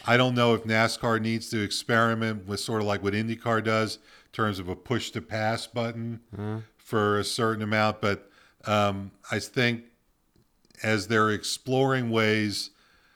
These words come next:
Speaker 1: to not only fix the safety of the car, but the performance, um, I think people wanna see more passing. Um,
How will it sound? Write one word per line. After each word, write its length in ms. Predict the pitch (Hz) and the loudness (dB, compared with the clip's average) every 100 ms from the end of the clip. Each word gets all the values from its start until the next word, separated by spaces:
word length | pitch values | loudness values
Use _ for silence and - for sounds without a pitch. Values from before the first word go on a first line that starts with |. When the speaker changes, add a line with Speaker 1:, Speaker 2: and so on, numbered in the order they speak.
| _ _ | _ _
Speaker 1:
to 120 | 120 | -4
not 240 | 113 117 117 | 2 2 2
only 220 | 113 104 | 0 -2
fix 340 | - 120 113 | -2 -4 -4
the 80 | - | -6
safety 480 | - 127 127 123 107 | -4 2 2 0 -4
of 60 | 95 | -4
the 80 | |
car, 320 | 98 113 101 101 | -4 0 0 0
but 220 | 98 92 | -2 -8
the 80 | 98 | -10
performance, 920 | 95 - 143 151 117 92 90 - - _ _ _ _ _ - | -12 -8 0 2 2 -2 -4 -8 -8 _ _ _ _ _ -2
um, 320 | 107 101 98 | 2 2 0
I 100 | 104 | -6
think 280 | 101 123 113 | -4 -4 -6
people 320 | - 123 123 | -4 -4 -2
wanna 260 | 104 107 104 | -2 -2 -2
see 220 | - 117 | -4 -4
more 240 | 101 101 98 | -2 -2 -4
passing. 600 | - 95 95 - 78 73 _ _ _ _ _ _ | -4 -4 -4 -8 -14 -20 _ _ _ _ _ _
Um, 500 | 107 101 95 90 92 | 0 2 2 -4 -12